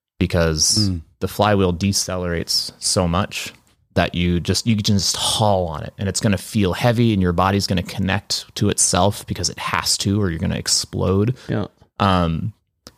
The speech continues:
Speaker 1: and people mistake that for actually them being faster and it's the right choice, when really it's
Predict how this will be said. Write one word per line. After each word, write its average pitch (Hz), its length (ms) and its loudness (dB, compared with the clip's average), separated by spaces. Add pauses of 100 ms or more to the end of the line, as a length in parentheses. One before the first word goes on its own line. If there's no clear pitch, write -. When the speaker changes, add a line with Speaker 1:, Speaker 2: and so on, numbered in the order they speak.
(240)
Speaker 1:
and 90 480 2 (260)
people 117 320 2
mistake 98 680 2
that 82 420 -2 (400)
for 85 460 -2 (960)
actually 87 440 0
them 85 320 2
being 85 280 0
faster 80 440 0
and 78 140 -2
it's 78 160 -4
the 87 120 -4
right 78 240 -4 (140)
choice, - 440 -6
when 92 260 2
really 101 480 4 (120)
it's - 420 0